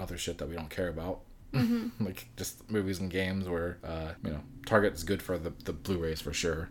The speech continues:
Speaker 2: Mm-hmm.
Speaker 1: Uh, and then Best Buy, which I'm gonna say right now, I don't necessarily promote going to Best Buy 'cause I think they're the worst fucking retail store ever.
Speaker 2: Mm-hmm.
Speaker 1: I personally hate them. But to be fair,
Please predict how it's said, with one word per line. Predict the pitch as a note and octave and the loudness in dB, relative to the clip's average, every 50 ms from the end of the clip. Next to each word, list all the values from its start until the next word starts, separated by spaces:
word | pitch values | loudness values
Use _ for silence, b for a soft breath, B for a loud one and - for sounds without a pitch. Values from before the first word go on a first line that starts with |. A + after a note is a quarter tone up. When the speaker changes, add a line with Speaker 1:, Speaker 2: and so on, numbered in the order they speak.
| - - | -2 2
Speaker 2:
Mm-hmm. | A#3+ A3+ G#3 G#3+ G3+ G3 G#3+ G#3+ - - - - - - - | 2 4 4 4 2 0 -2 -4 -6 -10 -12 -12 -14 -6 -2
Speaker 1:
Uh, | - F#2+ F#2+ F#2 F2 - - - - | 0 2 4 2 2 0 -4 -2 4
and | A#2 B2 | 6 8
then | C3+ C3+ B2+ | 8 10 10
Best | A#2+ B2+ B2+ B2+ - | 12 10 10 10 10
Buy, | - B2 A#2+ A#2+ B2 B2 | 10 10 12 12 12 10
which | A2+ A2+ G#2+ - - - - - - - - - - - - - - | 10 8 8 6 2 -2 -2 -10 -18 -20 -20 -20 -20 -20 -8 4 8
I'm | G#2+ A#2+ C3 | 8 10 10
gonna | C#3 C3+ | 10 8
say | C3+ - B2+ | 10 12 12
right | B2 B2 A#2+ | 12 12 12
now, | A#2 A#2 A#2+ B2+ B2+ B2+ - - - - - - - - - - - - | 10 10 10 10 8 4 -2 -12 -18 -20 -20 -20 -20 -20 -20 -12 2 8
I | - A#2 B2+ | 10 12 12
don't | C3 C3+ A#2 B2+ | 12 10 8 6
necessarily | C3+ B2 - - - - C3 C3 C3 | 4 4 4 2 4 8 8 8 8
promote | G#2+ - G#2+ G#2 A2 A#2 - - | 8 8 8 8 8 8 6 8
going | B2 A#2+ A#2+ A2 | 8 8 8 8
to | G2 | 8
Best | G#2+ G#2+ G#2 - - | 6 4 4 4 4
Buy | A#2 A#2 A#2+ | 6 6 6
'cause | A2+ - - | 4 4 4
I | G2 | 4
think | G#2 F#2+ | 4 6
they're | - G#2 F#2 | 4 4 4
the | E2 | 2
worst | D#2 D2 D2 F2+ F#2+ G2+ G#2+ - - - - | 0 -2 2 4 6 6 6 4 0 -2 2
fucking | - A#2+ A2+ - G#2+ G2+ G2+ | 2 2 4 4 4 4 4
retail | F#2+ F#2+ G2 - - G#2 G#2 | 4 2 2 4 4 4 4
store | G#2 - - G2+ G2+ G2+ F#2+ - | 4 4 6 8 8 8 8 6
ever. | - F#2+ F2+ G3 G#3 A3 A3+ - - | 2 0 4 6 6 4 4 2 -2
Speaker 2:
Mm-hmm. | C#4 B3+ A#3+ G#3+ A3 G3+ A3 G#3+ G#3+ - - - | 2 2 4 4 4 0 0 -2 -6 -10 -4 0
Speaker 1:
I | F#3 G3+ | 0 0
personally | - - A2+ - - A2+ G2+ F#2+ | 4 2 2 2 2 0 2 2
hate | G#2+ G#2+ - | 2 2 2
them. | - - C3+ C#3 - - - - | 2 0 0 0 -4 -4 4 6
But | - - - | 6 6 6
to | - D3+ | 4 4
be | E3 | 4
fair, | E3+ - C#3 A#2 A2+ A#2 A#2+ | 6 10 10 12 12 10 8